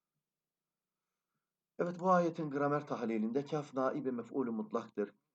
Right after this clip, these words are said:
Ki şu takdirde ersennâke linnâsi irsâlen misle zâlikel irsâl takdirindedir.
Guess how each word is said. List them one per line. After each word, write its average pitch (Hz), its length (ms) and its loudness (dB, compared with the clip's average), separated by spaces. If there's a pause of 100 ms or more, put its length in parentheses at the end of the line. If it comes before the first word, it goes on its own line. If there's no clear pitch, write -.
(140)
Ki 123 80 -4
şu 110 160 -8
takdirde 104 460 -6
ersennâke 131 680 -4
linnâsi 113 420 -4
irsâlen 113 440 -2
misle 107 280 -2
zâlikel 101 420 -4
irsâl 95 360 -2
takdirindedir. - 720 -8